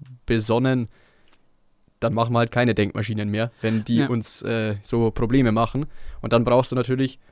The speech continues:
Speaker 1: andere Möglichkeiten,
Speaker 2: Mhm.
Speaker 1: an, also große Informationsmengen zu verarbeiten. Deswegen auch die Mantids, die
Speaker 2: Ja.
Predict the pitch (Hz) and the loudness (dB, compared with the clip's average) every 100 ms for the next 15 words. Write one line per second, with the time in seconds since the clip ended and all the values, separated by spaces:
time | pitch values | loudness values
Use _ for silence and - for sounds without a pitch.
0 | _ _ _ _ 123 131 123 113 110 104 | _ _ _ _ 4 6 6 4 2 0
1 | 101 95 - - 104 120 135 113 - - | -2 -4 -12 -6 2 2 2 0 -4 -4
2 | 113 107 - 101 98 _ - 156 135 110 | -2 -2 -2 -8 -8 _ -8 -2 0 2
3 | 107 107 - - 92 107 117 113 - 120 | 0 -4 -8 -14 -12 -8 -6 -6 -2 0
4 | 127 120 110 113 110 127 123 110 107 107 | 2 0 -2 -4 -2 0 0 0 -2 0
5 | 107 - 110 104 - 107 123 123 139 127 | -2 -6 -6 -4 -2 0 0 -2 -2 -6
6 | 107 110 107 98 107 104 110 113 135 - | -6 -4 -4 -4 -4 -4 -4 -4 -6 -6
7 | 110 | -4